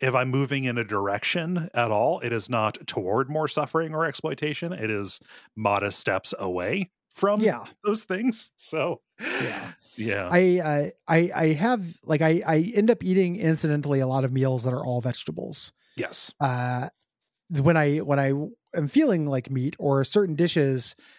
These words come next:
Speaker 2: the meatless versions I think are bad.
Speaker 1: Mm-hmm.
Speaker 2: You know, so it's, it's not a question of, like, giving up eating meat. It's more specific. It's like, "Do you wanna give up eating chili?"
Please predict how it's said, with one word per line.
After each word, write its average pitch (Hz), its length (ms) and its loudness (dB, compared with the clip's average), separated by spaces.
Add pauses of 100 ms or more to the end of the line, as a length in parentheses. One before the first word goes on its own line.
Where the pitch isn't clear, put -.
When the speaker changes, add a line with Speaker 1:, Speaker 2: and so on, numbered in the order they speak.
(120)
Speaker 2:
the 151 100 6
meatless 151 320 2
versions 139 400 4
I 127 80 4
think 127 160 0
are 123 100 0
bad. 127 360 -4 (500)
Speaker 1:
Mm-hmm. 143 200 4 (380)
Speaker 2:
You 190 120 4
know, 240 180 4
so 190 220 4
it's, 160 240 2
it's 170 200 0
not 180 220 2
a 196 60 2
question 180 440 2
of, 139 140 4
like, 135 360 0 (580)
giving 170 240 4
up 151 120 0
eating 156 400 2
meat. 160 300 0
It's 147 180 -2
more 156 140 4
specific. 143 580 0
It's 143 140 -2
like, 135 260 -2
"Do 135 120 -2
you 170 80 6
wanna 165 160 4
give 151 160 4
up 156 140 2
eating 143 200 0
chili?" 185 460 0